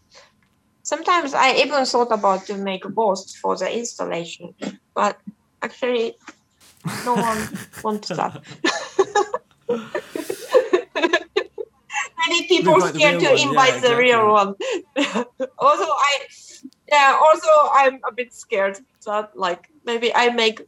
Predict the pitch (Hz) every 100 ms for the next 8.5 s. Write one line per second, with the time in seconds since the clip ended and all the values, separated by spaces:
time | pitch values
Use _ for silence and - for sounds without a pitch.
0 | - - 294 269 247 247 208 202 226 208
1 | 180 185 185 214 220 220 220 254 233 233
2 | 226 214 196 208 226 190 180 175 180 -
3 | 185 190 190 220 277 302 277 294 - 359
4 | 302 262 233 247 262 220 196 180 170 -
5 | 196 - 208 220 220 196 139 196 - 135
6 | 131 123 120 - - _ - - 139 -
7 | - 123 127 110 - - _ _ 139 139
8 | - 240 285 233